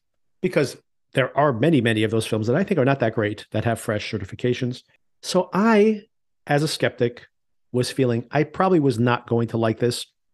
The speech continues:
I have actually liked the first Ant-, two Ant-Man movies. My daughter is pretty young. So when she was very young, just when she was just a baby, the only films that she really engaged with, or even wanted,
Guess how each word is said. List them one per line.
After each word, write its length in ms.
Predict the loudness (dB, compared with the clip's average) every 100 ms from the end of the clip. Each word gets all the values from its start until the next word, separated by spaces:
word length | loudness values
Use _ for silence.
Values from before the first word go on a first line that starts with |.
| _ -20 -12 0
I 120 | 2
have 120 | 2
actually 360 | 2 0 0 2
liked 220 | 2 0
the 60 |
first 280 | -2 -2 -2
Ant-, 260 | -2 -2 -4
two 220 | -2 0
Ant-Man 380 | 0 -2 -2 -2
movies. 460 | -2 -2 -2 -4 -14 _ _ _ -4
My 160 | 0 2
daughter 460 | 2 2 2 0
is 300 | 0 0 0
pretty 240 | -2 0 0
young. 400 | 0 -2 -6 -10 _ -6
So 160 | -2
when 80 | -2
she 140 | 0
was 140 | 0 2
very 220 | 2 2
young, 140 | 0
just 180 | -2 -4
when 120 | -6
she 100 | -2
was 100 | -2
just 220 | 0 -4 -2
a 20 |
baby, 520 | 0 2 2 0 -4 _ _
the 100 | -4 2
only 280 | 4 4
films 320 | 2 0 0 0
that 100 | -2
she 180 | -6 -8 -6
really 320 | -2 0 0
engaged 340 | -2 -2 0
with, 140 | -2 0
or 80 | 2
even 220 | 2 2
wanted, 260 | 2 0